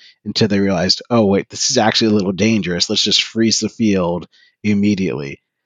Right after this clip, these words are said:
It's been a thing in, in sports car racing for a little while, in IndyCar as well. Just, if someone's in danger or has crashed, debris on the track or whatever, you throw the yellow flag to protect that driver who went off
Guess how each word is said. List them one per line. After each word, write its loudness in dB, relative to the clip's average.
It's -4
been 2
a 4
thing 2
in, 0
in -2
sports 0
car 4
racing 2
for 0
a 0
little 2
while, 2
in -2
IndyCar -2
as -4
well. 0
Just, -6
if -6
someone's 4
in 4
danger 2
or -2
has 2
crashed, 2
debris 0
on 2
the -4
track 2
or -4
whatever, 0
you -2
throw 0
the 2
yellow 4
flag 0
to -2
protect -2
that 2
driver 2
who 2
went 0
off 0